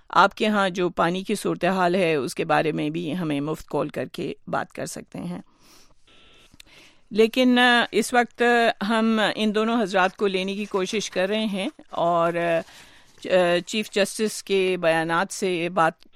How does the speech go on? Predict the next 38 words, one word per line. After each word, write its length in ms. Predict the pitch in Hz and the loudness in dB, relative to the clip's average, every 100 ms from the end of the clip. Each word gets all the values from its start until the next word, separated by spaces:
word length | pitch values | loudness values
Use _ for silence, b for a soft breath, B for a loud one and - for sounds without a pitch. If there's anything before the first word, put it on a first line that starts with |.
| - | 0
باتوں 320 | 175 165 185 | 0 2 0
کا 120 | 190 | -2
سلسلہ 420 | - 190 - 180 180 | -2 -4 0 0 2
بڑھاتے 440 | 160 175 170 220 | 0 0 -2 -2
ہیں۔ 280 | 214 214 240 | -2 -2 -4
ان 260 | - 185 | -6 -6
کا 120 | 175 175 | -2 -2
یہ 160 | 170 | 0
کہنا 340 | 170 170 175 190 | -2 -2 -2 -2
تھا 200 | 196 175 | -2 -2
کہ 200 | - 175 | -2 -2
پانی 440 | - 156 180 190 202 | 0 0 0 -4 -4
اور 420 | - 165 170 175 | 0 2 2 0
ہوا 340 | 185 160 170 180 | -2 0 0 0
کی 240 | - 185 | -2 -2
آلودگی 520 | - 165 175 170 208 | 0 0 0 -2 -6
پر 220 | 196 175 165 | 0 0 0
کوئی 240 | - 196 | -2 -2
compromise 600 | 196 175 180 170 175 190 | 0 -2 -2 -2 -2 -2
نہیں 300 | 190 202 240 202 | -2 0 0 -2
ہوگا 260 | 226 233 311 B B B B B B B B B | -2 -2 -6 B B B B B B B B B
اور 200 | - 247 | 4 6
جو 380 | 247 247 240 220 - | 6 6 6 8 8
اعلیٰ 500 | 190 214 226 214 190 | 6 8 8 8 6
افسران 680 | - 180 - 180 170 190 220 | 4 0 2 4 6 6 4
ہیں 340 | 208 208 196 | 2 2 0
ان 260 | 190 - 196 | 0 -2 -2
کو 160 | 208 185 | 0 0
بھی 140 | 180 | 0
بلایا 360 | 165 156 156 185 | 0 2 4 2
جائے 340 | 196 185 180 | 2 0 2
گا 240 | 190 185 - | 0 0 0
اگر 280 | 156 147 147 - | -2 -2 -4 -4
ضرورت 520 | 170 170 147 147 139 - | -8 -6 -4 -4 -4 -6
پڑی 240 | 123 120 - | -8 -8 -10
تو۔ 180 | - 170 _ - - | -14 -16 _ -20 -12
ان 200 | - 175 | -6 -4
کا 400 | - 160 156 147 | 0 2 2 2